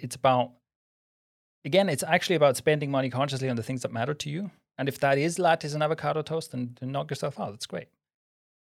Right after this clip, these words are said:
Um, I also think of this as essentially non-suffering minimalism. So if you think about minimalism, there is <sighs> a perspective on minimalism where it's just like, reduce as much as possible,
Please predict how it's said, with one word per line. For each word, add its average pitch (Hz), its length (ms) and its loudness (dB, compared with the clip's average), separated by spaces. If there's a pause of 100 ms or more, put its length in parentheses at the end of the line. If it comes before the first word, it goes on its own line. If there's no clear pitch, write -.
(120)
Um, 131 360 -2 (220)
I 151 120 4
also 220 240 6
think 196 220 0
of 151 100 -6
this 156 200 0
as 139 200 0
essentially 175 580 -2
non-suffering 143 1120 4
minimalism. 123 520 -4 (640)
So 151 320 6 (640)
if 135 80 -6
you 151 80 0
think 117 160 0
about 156 180 4
minimalism, 143 840 2 (840)
there 170 120 4
is 175 180 0 (260)
<sighs> - 280 -20
a 151 40 0
perspective 214 460 2
on 165 100 4
minimalism 156 440 2
where 131 80 0
it's 123 100 -2
just 156 180 -2
like, 127 300 2 (480)
reduce 143 480 0
as 147 240 4
much 151 280 0
as 135 120 -2
possible, 120 580 -4